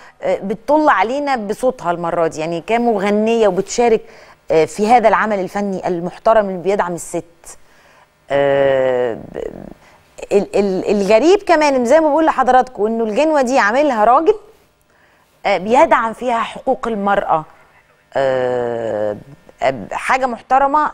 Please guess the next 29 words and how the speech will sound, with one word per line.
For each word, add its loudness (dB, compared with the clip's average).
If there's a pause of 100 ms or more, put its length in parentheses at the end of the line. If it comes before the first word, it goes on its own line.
ال-، -6
ال-، -4
آه، -2 (420)
غنوة 4
محترمة، 0 (360)
آه، 2
فن 2
محترم. 2 (240)
الراب 4
دايمًا 0
كان -6
الناس -4
بتشوفه -2 (320)
بيقول 4
لك 0
إيه، 0
أصل -4
الراب 2
ده 2
يعني -4
إيه، -2
بيستخدم -4
ألفاظ -2
شوية 0
خارجة، 4
بيستخدم، -6
بقى 0
بيروح -4
لقضايا 2